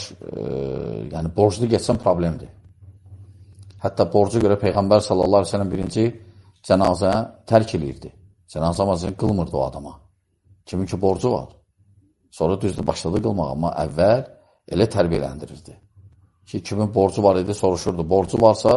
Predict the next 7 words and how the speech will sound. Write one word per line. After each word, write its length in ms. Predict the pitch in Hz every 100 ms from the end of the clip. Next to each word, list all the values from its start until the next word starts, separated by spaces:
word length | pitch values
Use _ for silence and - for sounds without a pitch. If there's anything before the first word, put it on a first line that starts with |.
| 135
o 180 | - 110
dayanmırdı 420 | 120 104 90 69 -
cənazəsinə. 640 | 76 67 67 - 64 71 87
Düzdür, 300 | 110 104 85
başqa 240 | 95 -
sahabələr 420 | 110 117 110 120 120
qılırdılar. 480 | 139 139 76 69